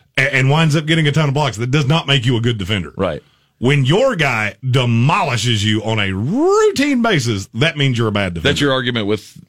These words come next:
Speaker 2: Christian Wood as well, right?
Speaker 1: Christian Wood's not a good defender at all.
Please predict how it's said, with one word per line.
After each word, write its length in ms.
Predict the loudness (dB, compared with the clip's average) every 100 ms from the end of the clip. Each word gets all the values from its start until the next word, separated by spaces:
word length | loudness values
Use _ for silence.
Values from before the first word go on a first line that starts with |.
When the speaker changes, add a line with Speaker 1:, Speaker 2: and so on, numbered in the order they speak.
| _
Speaker 2:
Christian 400 | -2 -2 -2 -6
Wood 280 | -2 -2 -2
as 140 | -2 -2
well, 240 | -2 -2
right? 280 | -4 -4 -6 _
Speaker 1:
Christian 360 | 0 0 2 2
Wood's 200 | 2 0
not 320 | 0 0 0
a 60 | -2
good 140 | -4
defender 300 | -4 -4 -4 -6
at 60 |
all. 320 | -6 -6 -8